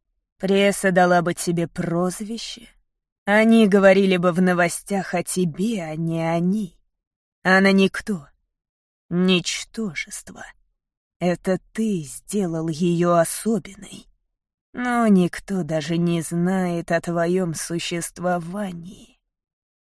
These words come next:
"Я сделаю это", —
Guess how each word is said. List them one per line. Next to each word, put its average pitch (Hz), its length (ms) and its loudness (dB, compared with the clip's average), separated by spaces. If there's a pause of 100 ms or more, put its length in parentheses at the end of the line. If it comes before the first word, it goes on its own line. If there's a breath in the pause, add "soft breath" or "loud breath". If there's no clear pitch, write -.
(240)
"Я 165 400 0
сделаю 135 960 -12
это", — - 480 -20